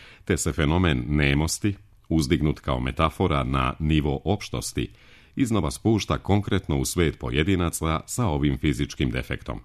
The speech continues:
Iako se odmah od početka lematski oslanja na znakovite redove iz prethodno pomenutog Orteginog eseja, Soriano se zapravo u značajnoj meri vraća Ortegi Braće Subijaure i dalje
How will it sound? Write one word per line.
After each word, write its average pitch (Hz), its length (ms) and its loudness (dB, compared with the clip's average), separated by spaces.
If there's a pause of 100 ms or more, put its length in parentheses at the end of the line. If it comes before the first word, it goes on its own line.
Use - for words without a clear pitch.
(1500)
Iako 139 260 -2
se 127 120 -2
odmah 113 440 2
od 78 240 2
početka 85 640 2 (260)
lematski 78 680 2 (100)
oslanja 78 480 0
na 71 300 2
znakovite 78 600 0
redove 73 440 0
iz 57 160 -4
prethodno 73 500 0
pomenutog 73 680 0
Orteginog 71 600 -2
eseja, 87 440 -2 (600)
Soriano 131 500 -2
se - 140 0
zapravo 98 540 2
u 73 80 4
značajnoj 92 560 0
meri 90 260 2
vraća 76 480 -2
Ortegi 87 640 -2
Braće 78 500 -2
Subijaure 69 640 0 (240)
i 90 140 2
dalje 67 420 0